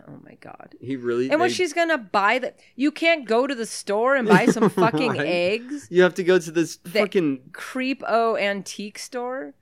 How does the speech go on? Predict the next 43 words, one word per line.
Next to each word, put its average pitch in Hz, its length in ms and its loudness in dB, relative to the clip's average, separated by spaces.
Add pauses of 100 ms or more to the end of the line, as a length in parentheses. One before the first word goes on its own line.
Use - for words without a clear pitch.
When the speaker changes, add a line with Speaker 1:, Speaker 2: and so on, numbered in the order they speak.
(380)
Speaker 2:
That 220 240 0
is 240 220 -4
not 233 320 0
an 208 180 -2
Easter 208 560 -6
egg. 85 580 -8
Speaker 1:
Nobody 359 400 -2
wants 392 280 -6
to 370 80 -8
find 359 600 -8
that. 135 720 -12 (180)
Speaker 2:
Easter 233 380 -6
Speaker 1:
If 220 100 -6
Speaker 2:
eggs. 302 140 6
Speaker 1:
I'm - 60 -2
hunting 330 260 -4
for 294 140 -2
Easter 311 340 -6
eggs 262 140 -4
and 254 100 -6
I 247 60 -4
find 294 340 -4
that, 269 160 -4
I'm 233 180 -8
going 254 320 -6
to 240 120 -10
leave 196 360 -8
it 254 140 -10
there 285 180 -8
because 240 200 -12
it 226 80 -8
looks 175 240 -10
rotten. - 640 -12 (480)
Speaker 2:
Easter 226 500 -14 (880)
Speaker 1:
Oh 214 160 0
God, 170 260 0
how 190 100 -6
much 180 120 -6
is 165 80 -16
he 170 60 -14
gonna 160 180 -8
charge 139 300 -12
her? 139 180 -12